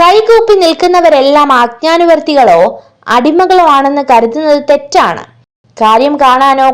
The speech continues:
കലഹം ഒഴിവാക്കാനോ ഉള്ള താൽക്കാലിക തന്ത്രം മാത്രമായിരിക്കും അത്. നമ്മൾ ലക്ഷ്യത്തിലെത്താൻ ഒരുപാട് നാളുകൾ എടുത്തേക്കാം, തളർന്നു പോയേക്കാം. എങ്കിലും മനസ്സിനുള്ളിൽ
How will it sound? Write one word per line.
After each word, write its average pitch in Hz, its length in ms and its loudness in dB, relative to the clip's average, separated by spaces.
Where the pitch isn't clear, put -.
കലഹം 302 400 0
ഒഴിവാക്കാനോ 269 680 0
ഉള്ള 254 140 4
താൽക്കാലിക 302 560 0
തന്ത്രം 269 420 0
മാത്രമായിരിക്കും 262 1000 -2
അത്. 160 160 -4
നമ്മൾ 415 220 2
ലക്ഷ്യത്തിലെത്താൻ 349 760 0
ഒരുപാട് 311 380 0
നാളുകൾ 285 380 0
എടുത്തേക്കാം, 240 540 -2
തളർന്നു 285 420 0
പോയേക്കാം. 233 580 0
എങ്കിലും 220 360 -2
മനസ്സിനുള്ളിൽ 269 640 -2